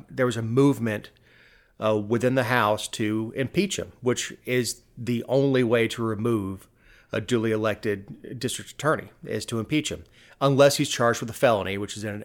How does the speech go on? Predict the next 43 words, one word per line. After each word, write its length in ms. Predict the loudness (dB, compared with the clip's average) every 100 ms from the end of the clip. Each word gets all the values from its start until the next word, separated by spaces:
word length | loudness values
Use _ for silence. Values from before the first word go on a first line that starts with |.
| -10
wh-, 260 | -12 -12
was 320 | -16 -16 -8
what 120 | -6 -4
ended 180 | -4 -6
up 120 | -4
happening 360 | -6 -4 -8
two 200 | -10 -10
years 280 | -8 -8 -8
later. 360 | -6 -6 -6 -10 _ _ -20 -20 -20 -20 _ _ _ 0
Um, 460 | 2 4 2 -2 -12 _ _ _ _ _ _ _ _ _ _ _ -2
but 280 | 4 4 6
the, 160 | 4
the 180 | 4 0
frustration 920 | 4 4 4 4 4 4 0 -2 -4 -14 _ _ _
with 280 | 0 2 4
us 220 | 4 4
out 160 | 2 2
here 220 | 2 4
is 180 | 2 2
there 120 | 2
was 160 | 2
no 320 | 2 4 4 0
decent 460 | 2 2 2 -2
mechanism 540 | -2 0 0 -2 -2 -6
to 80 |
get 140 | -4 -2
rid 200 | -2 -2
of 100 | -2
Donovan. 460 | -2 -2 -6 -14 -20 _ _ _ _ _ _ _ _ _ _
He 160 | 2
was 160 | 2 4
riding 340 | 4 4 6
out 80 | 2
his 100 | 0
time 240 | 0 0 0
to 60 |
get 80 | -2
his 100 | -6
pension, 460 | 0 0 0 -8 -10
and 140 | -4 0
he 60 | 2
got 240 | 2 0
it. 100 | -6